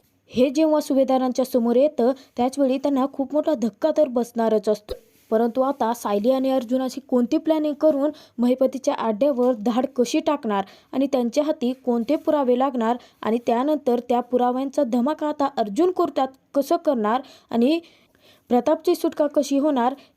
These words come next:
हे आपण या व्हिडिओमध्ये पाहणार आहोत,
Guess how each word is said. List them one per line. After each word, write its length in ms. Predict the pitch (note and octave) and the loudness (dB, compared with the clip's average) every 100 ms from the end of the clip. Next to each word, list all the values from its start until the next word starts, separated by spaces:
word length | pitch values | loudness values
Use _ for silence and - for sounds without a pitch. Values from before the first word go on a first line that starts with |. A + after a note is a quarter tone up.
| - | 0
हे 80 | C4+ | 0
आपण 320 | D4+ C4+ C4+ | 0 -2 0
या 260 | B3 A3 | 2 2
व्हिडिओमध्ये 580 | G#3+ A3+ A#3 B3+ C4+ A#3 C4 | 2 2 2 2 0 0 0
पाहणार 480 | A3+ G3+ G#3 G3+ | -6 -6 -4 -2
आहोत, 280 | G3+ G3+ G3 | -2 0 0